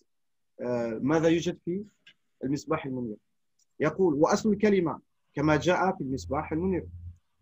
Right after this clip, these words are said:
نجا، آه، من ال-، آه، نجا من، من الهلاك، نجاة، أي خلص". خلاص؟ والاسم نجاء بالمد،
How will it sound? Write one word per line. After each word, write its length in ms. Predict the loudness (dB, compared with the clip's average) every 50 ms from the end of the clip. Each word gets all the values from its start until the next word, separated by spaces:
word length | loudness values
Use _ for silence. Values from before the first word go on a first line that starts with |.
| _ -2
نجا، 760 | 2 4 4 4 4 4 4 6 6 6 6 6 2 0 -4 -8 _ _ -20 -20 -20 _ _ _ _ _ _ _ _ _ -8 -6
آه، 160 | -6 -4 0
من 220 | 2 4 6 6 6
ال-، 260 | 6 4 2 0 -4 -10 _ _ _ _ _ _ -8 -4
آه، 340 | -2 -2 -2 -2 -2 -4 -2
نجا 400 | 2 4 4 4 4 4 4 4
من، 220 | 4 4 2 2 0 0
من 160 | 0 2 4
الهلاك، 440 | 4 4 6 4 4 4 4 2 -2 -6 -14 -20 _ _ _ _ _ _ _ _ _ _ _ _ _ _
نجاة، 720 | 2 2 4 4 6 6 6 4 4 2 0 0 -2 -4 -6 -10 _ _ _ _ _ _ _ _ _ _ _ _ _ 0
أي 280 | 4 4 4 4 2 -4 _
خلص". 480 | _ 0 2 4 4 4 2 0 -2 -6 -10 -10 -14 _ _ _ _ _ _ _ -10 -10 -10 -14 _ _ _ _ _ _ _ _ _ _ _ _ _ _ _ _ _
خلاص؟ 320 | -6 -4 -4 -4 -4 -6 -12 _ _ _ _ _ _ _
والاسم 440 | 4 6 6 6 4 4 2 0 0 0 -4 -10 -18 -18 -18 -20 -20 -20 -20 _ _ -4
نجاء 600 | 0 2 4 4 4 4 4 6 6 6 4 2 -2 -12 -20 _ _ _ _ _ _ _ _ _ _ -14 -10 -8 -8 -8 -8 -8
بالمد، 520 | -8 -8 -2 0 0 0 0 -2 -6 -14